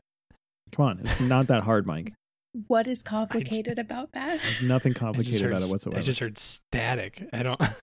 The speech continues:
Speaker 3: <laughs>
Speaker 1: And then there's
Speaker 3: So, okay.
Speaker 1: Sora, Sora. Okay.
Speaker 3: Mm-hmm.
Speaker 1: Sora
Speaker 2: This
Speaker 1: is
Speaker 2: is a One Piece podcast.
Speaker 1: This is a One Piece
Speaker 3: Sometimes
Speaker 1: podcast.
Speaker 3: <laughs> r-, so
Speaker 1: Uh,
Speaker 3: one,
Speaker 1: Sora
Speaker 3: yeah.
Speaker 1: is,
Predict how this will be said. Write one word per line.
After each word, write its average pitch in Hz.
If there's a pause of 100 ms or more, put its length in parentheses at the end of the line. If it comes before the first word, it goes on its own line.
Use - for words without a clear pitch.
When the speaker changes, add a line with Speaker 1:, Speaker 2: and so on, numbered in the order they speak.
(560)
Speaker 3:
<laughs> -
Speaker 1:
And 123
then 120
there's 110
Speaker 3:
So, 165
okay. 131
Speaker 1:
Sora, 139
Sora. 135 (680)
Okay. 101
Speaker 3:
Mm-hmm. 120
Speaker 1:
Sora 104
Speaker 2:
This 247
Speaker 1:
is 254
Speaker 2:
is -
a 247
One 202
Piece 196 (140)
podcast. 196
Speaker 1:
This 240
is 127
a 139
One 117
Piece 110
Speaker 3:
Sometimes 117
Speaker 1:
podcast. 117 (160)
Speaker 3:
<laughs> -
r-, - (300)
so 113 (160)
Speaker 1:
Uh, -
Speaker 3:
one, 107
Speaker 1:
Sora 117
Speaker 3:
yeah. 131
Speaker 1:
is, 123